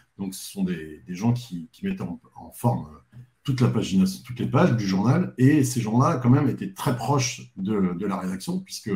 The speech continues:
c'est un, un métier qui fait la passerelle entre le journalisme et après l'usine qui imprime et, et, et, et qui expédie.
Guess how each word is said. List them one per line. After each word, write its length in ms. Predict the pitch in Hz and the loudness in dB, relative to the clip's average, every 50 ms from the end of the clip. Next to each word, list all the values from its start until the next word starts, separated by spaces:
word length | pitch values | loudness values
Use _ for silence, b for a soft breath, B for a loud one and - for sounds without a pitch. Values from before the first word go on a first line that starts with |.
| - - b b b b b b b b b b b b _ - | -4 -4 b b b b b b b b b b b b _ -8
c'est 220 | - 120 120 120 | -4 -2 0 0
un, 280 | 110 104 95 87 87 - | 0 0 0 -2 -2 -6
un 100 | - 104 | -8 -6
métier 380 | 101 101 107 104 - 135 139 123 | -4 -4 -4 0 2 2 2 2
qui 160 | 120 - - | 2 -2 -4
fait 120 | - - 117 | -2 0 0
la 100 | - - | 0 0
passerelle 440 | - 107 - - - 123 120 117 - 117 | -2 -6 -4 0 2 4 4 4 2 -2
entre 600 | 110 - - - - 113 107 101 95 - - - - | -6 -8 -8 -4 -2 -2 0 0 -2 -2 -4 -8 -4
le 160 | 95 107 117 | 2 4 4
journalisme 760 | 117 117 110 101 98 98 110 123 147 131 123 117 101 90 - - - _ | 6 4 4 0 0 4 4 4 4 4 2 0 -2 -2 -4 -6 -8 _
et 300 | - 117 123 127 120 - | 4 6 8 8 8 6
après 480 | - - - - - - 120 120 117 104 | 2 -2 -8 -6 -2 2 2 2 2 2
l'usine 540 | 101 107 113 107 98 110 131 139 131 120 - | 0 0 0 0 2 4 6 6 6 4 2
qui 180 | - - 113 | -2 -4 -4
imprime 460 | 101 92 - - - 127 135 139 127 104 | -4 -4 -6 -2 2 2 4 6 4 4
et, 240 | 92 90 - - - - | 2 0 -4 -8 -8 -6
et, 100 | 107 110 104 104 - 104 | -4 -4 -4 -4 -8 -10
et, 320 | 92 90 90 87 82 - - - | -8 -8 -8 -8 -10 -12 -12 -10
et 80 | 95 95 | -10 -6
qui 160 | - - 107 | -4 -4 -4
expédie. 500 | 95 - - - 95 95 - - _ | -4 -6 -6 -4 -4 -4 -4 -6 _